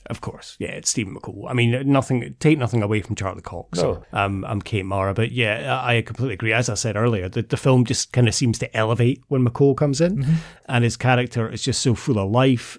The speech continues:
Speaker 1: and so funny, and he's got some great lines, and just the enthusiasm, and th-, th-, his performance is fantastic. And, and for me, if I think about this film, I'll be thinking about him.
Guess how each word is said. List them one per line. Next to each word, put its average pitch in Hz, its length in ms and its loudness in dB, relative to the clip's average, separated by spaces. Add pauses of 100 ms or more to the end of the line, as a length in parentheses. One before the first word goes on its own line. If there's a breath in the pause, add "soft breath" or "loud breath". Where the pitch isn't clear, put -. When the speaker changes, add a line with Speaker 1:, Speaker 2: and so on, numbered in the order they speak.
Speaker 1:
and 95 160 -6
so 98 160 -4
funny, 120 600 0
and 107 100 -4
he's 107 140 -2
got 104 200 -10
some 101 220 -6
great 117 540 2
lines, 90 480 -8 (160)
and 110 180 0
just - 200 -6
the 135 100 2 (440)
enthusiasm, 101 600 -2
and 98 340 -4 (120)
th-, - 160 -12
th-, - 220 -8
his 127 120 0
performance 127 640 0
is - 100 -12
fantastic. 104 680 -12
And, 113 180 -6
and 123 160 -2
for - 140 4
me, 120 560 4
if 120 160 -2
I 139 140 6
think 123 260 2
about 107 240 0
this 104 180 -2
film, 92 520 -2 (280)
I'll 98 400 0 (280)
be 110 140 4
thinking 104 400 0
about 92 220 -6
him. 92 260 -2